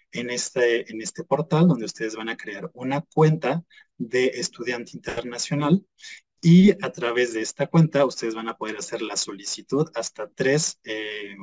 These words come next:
universidades para el caso de las licenciaturas. En ese sentido, pues,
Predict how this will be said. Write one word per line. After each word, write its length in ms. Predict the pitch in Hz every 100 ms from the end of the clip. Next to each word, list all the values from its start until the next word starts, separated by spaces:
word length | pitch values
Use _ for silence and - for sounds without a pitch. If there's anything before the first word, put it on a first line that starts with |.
| -
universidades 1000 | 117 113 107 92 113 117 98 98 - - _ - _ _ -
para 320 | 117 120 135
el 160 | 107
caso 300 | - 110 -
de 140 | 113 107
las 180 | 95 95
licenciaturas. 840 | 90 101 - - 156 127 - - _ _ _ _ _ _ _ _
En 160 | - 120
ese 180 | 120 120
sentido, 520 | 139 135 160 156 156
pues, 240 | 104 -